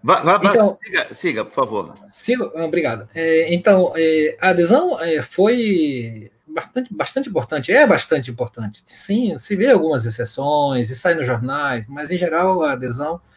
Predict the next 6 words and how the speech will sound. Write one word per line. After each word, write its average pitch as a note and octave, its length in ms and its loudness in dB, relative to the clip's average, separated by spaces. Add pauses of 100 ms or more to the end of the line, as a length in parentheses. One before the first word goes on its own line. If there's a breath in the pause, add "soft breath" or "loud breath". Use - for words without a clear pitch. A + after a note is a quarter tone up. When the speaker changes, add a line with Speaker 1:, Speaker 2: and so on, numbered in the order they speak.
(440 soft breath)
Speaker 2:
da C#3 100 2
população C#3+ 840 0
às B2 100 -2
medidas D3+ 720 0 (120)
foi E3 180 4
bastante, B2+ 840 -4